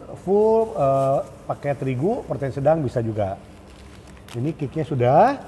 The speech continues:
Nah, untuk isiannya kita siapkan yang, eh, ini, fla instan. Fla instannya berapa? Kita siapkan misalnya seratus. Kita pakai nanti air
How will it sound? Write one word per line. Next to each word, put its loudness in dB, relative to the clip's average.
Nah, 2
untuk -4
isiannya 2
kita 2
siapkan 2
yang, 2
eh, 0
ini, 0
fla -4
instan. -4
Fla -2
instannya -2
berapa? -2
Kita -4
siapkan -4
misalnya -2
seratus. 0
Kita 0
pakai 0
nanti 0
air 0